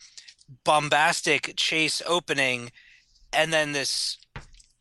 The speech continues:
bizarre aside of, of, of possibly the area where things are really bad with the drug problem,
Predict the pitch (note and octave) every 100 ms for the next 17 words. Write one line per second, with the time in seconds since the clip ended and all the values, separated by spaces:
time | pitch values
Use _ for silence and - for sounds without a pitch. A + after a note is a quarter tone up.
0 | - - C#3 D#3 D#3 E3+ E3+ E3+ - C3+
1 | - - D3 C#3+ B2+ B2 A#2+ B2+ B2 A#2
2 | A#2 B2+ A#2+ A#2 _ _ _ - - D3
3 | C#3+ C#3+ B2+ C3+ C#3 C#3 B2+ A#2+ A#2+ -
4 | B2+ C3+ C3 C3 B2 C3+ A#2+ B2+ - D#3
5 | D3 C3+ A#2+ B2 A#2+ A#2